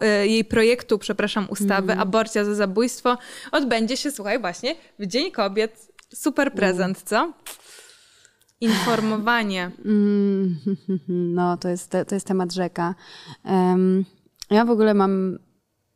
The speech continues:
Speaker 2: podejście takie, że sama bym się nie dopuściła aborcji.
Speaker 1: Mhm.
Speaker 2: Aczkolwiek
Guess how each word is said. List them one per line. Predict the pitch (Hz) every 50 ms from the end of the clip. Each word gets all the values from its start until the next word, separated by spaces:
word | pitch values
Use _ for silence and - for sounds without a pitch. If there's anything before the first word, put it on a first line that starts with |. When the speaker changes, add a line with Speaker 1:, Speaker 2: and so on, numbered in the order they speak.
| _ _
Speaker 2:
podejście | 208 190 180 190 196 196 - - - 196 180 175
takie, | - 180 180 - - 180 175
że | 175 175 170 175 175 175 175 175 - - 87 -
sama | - 185 - - - - 214 202 202
bym | 196 190 190 190 185 175 - - -
się | - - 190
nie | 190 190
dopuściła | 175 180 180 - - - - 190 185 180
aborcji. | 180 170 175 175 170 - - - 185 226 226 _ -
Speaker 1:
Mhm. | 240 190 185 202 190 196 214 240 - _ _ _ - - _ _
Speaker 2:
Aczkolwiek | - 185 - - - 202 202 190 196 196 185 -